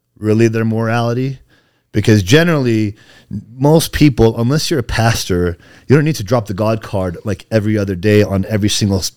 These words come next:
sentence statement about life and business. So I started to pay attention very closely, and I started to realize everything was about money for these people, and it wasn't about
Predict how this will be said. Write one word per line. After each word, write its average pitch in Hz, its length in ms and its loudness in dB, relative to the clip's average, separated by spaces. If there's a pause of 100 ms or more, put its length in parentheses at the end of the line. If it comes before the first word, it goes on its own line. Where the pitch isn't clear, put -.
sentence 104 460 -2
statement 95 560 -4 (400)
about 101 320 0
life 98 300 0
and 87 120 -2
business. - 540 -6 (420)
So - 140 0
I 107 40 4
started 151 240 0
to - 60 -8
pay 131 80 2
attention 107 460 0
very 98 200 2
closely, 92 460 -2
and 90 80 -2
I 92 40 -4
started 110 180 0
to 107 40 2
realize 101 320 2
everything 107 380 -2
was 98 140 0
about 92 260 -2
money 92 460 -2 (640)
for 95 160 -6
these 85 160 -4
people, 85 320 -8
and 90 80 -2
it - 20 -2
wasn't 98 320 2
about 92 380 -2